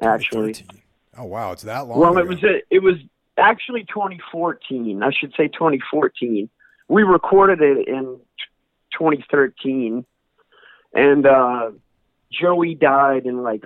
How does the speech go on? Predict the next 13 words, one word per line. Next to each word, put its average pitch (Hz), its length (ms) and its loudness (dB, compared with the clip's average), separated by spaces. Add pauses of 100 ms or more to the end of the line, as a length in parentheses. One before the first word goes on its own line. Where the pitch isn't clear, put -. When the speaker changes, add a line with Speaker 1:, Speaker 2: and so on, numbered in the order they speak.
Speaker 1:
August 127 540 0 (420)
of 107 100 -10
twenty 131 400 0
thirteen, 117 880 -2
and 117 160 4
then, 120 220 0
like, 117 260 2
the 113 320 0
album 123 320 2
came 123 280 0
out 117 300 -2
pretty 165 220 -4
much 139 240 -2